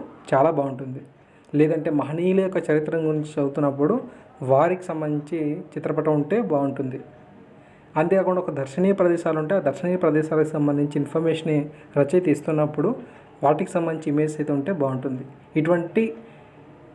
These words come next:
జాగ్రత్తలు అనేవి సీనయ్య గారు అయితే తీసుకున్నారు. అవసరమైన ప్రతి చోట కూడా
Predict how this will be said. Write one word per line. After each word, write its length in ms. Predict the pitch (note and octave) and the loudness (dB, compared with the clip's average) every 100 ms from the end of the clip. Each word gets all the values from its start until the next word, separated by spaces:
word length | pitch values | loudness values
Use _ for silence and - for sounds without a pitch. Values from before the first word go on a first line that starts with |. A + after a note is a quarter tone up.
| C#3+ | -8
జాగ్రత్తలు 560 | B2+ D3+ F#3 A3 G#3+ | 2 2 2 -2 -2
అనేవి 480 | F3 D#3+ E3+ D#3+ D3+ | -4 -4 -2 -2 -2
సీనయ్య 380 | D3+ D#3 D#3 D#3+ | -6 -4 0 2
గారు 200 | D3+ D3+ | 2 2
అయితే 100 | F#3+ | 0
తీసుకున్నారు. 580 | C#3+ C#3 - C#3 C#3+ A#3+ - | 0 -2 -2 -2 -2 -4 -4
అవసరమైన 380 | C3+ C#3+ D#3+ D#3+ | -2 0 -2 -4
ప్రతి 320 | D#3 C3+ E3+ E3+ | -4 -4 -2 0
చోట 80 | E3 | 0
కూడా 380 | E3+ F3 F#3+ | 2 2 0